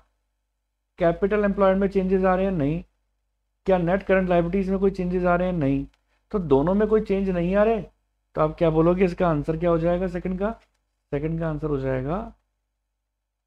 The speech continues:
no change, no change। क्यों? क्योंकि ना तो नेट करंट लायबिलिटीज में चेंजेस आ रहा है, ना कैपिटल एम्प्लॉयड में चेंजेस आ रहा है। तो लिखो आप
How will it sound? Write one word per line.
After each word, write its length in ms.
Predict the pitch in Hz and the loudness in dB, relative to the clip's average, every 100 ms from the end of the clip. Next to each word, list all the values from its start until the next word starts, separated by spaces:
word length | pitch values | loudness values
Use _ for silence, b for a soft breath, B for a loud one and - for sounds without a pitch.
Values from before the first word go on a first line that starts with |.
| _ | _
no 220 | 127 131 147 156 | -8 -6 -6 -6
change, 480 | - 165 180 147 - - - _ _ _ _ _ _ _ _ _ _ _ _ _ _ _ _ _ 127 | -6 -6 -6 -8 -12 -20 -20 _ _ _ _ _ _ _ _ _ _ _ _ _ _ _ _ _ -12
no 200 | 127 147 214 233 _ - | -8 -6 -8 -12 _ -14
change। 340 | 139 - - | -10 -10 -12
क्यों? 360 | - 175 233 285 - b b b b - | -6 -2 0 -2 -8 b b b b -6
क्योंकि 200 | 151 170 | -4 -2
ना 160 | 165 160 | 0 0
तो 180 | 165 190 196 - - _ _ _ _ _ _ _ _ _ _ _ _ _ | 2 2 0 -2 -16 _ _ _ _ _ _ _ _ _ _ _ _ _
नेट 280 | 123 156 165 | -2 -2 0
करंट 260 | 175 170 | 0 2
लायबिलिटीज 420 | 160 139 143 175 175 | 2 2 2 0 0
में 80 | 175 | -2
चेंजेस 340 | 180 175 185 | -2 0 2
आ 120 | 180 | 4
रहा 120 | 175 180 | 4 2
है, 140 | 175 _ _ 131 | -4 _ _ -6
ना 80 | |
कैपिटल 300 | 127 113 - | -4 -4 -4
एम्प्लॉयड 280 | 139 143 147 | -6 -2 -2
में 120 | 147 | -2
चेंजेस 360 | 143 143 139 135 | -4 -6 -4 -4
आ 80 | 131 | -6
रहा 120 | 131 | -6
है। 60 | 135 | -8
तो 140 | 131 | -6
लिखो 320 | 120 - 160 | -6 -2 0
आप 260 | 165 180 | 2 0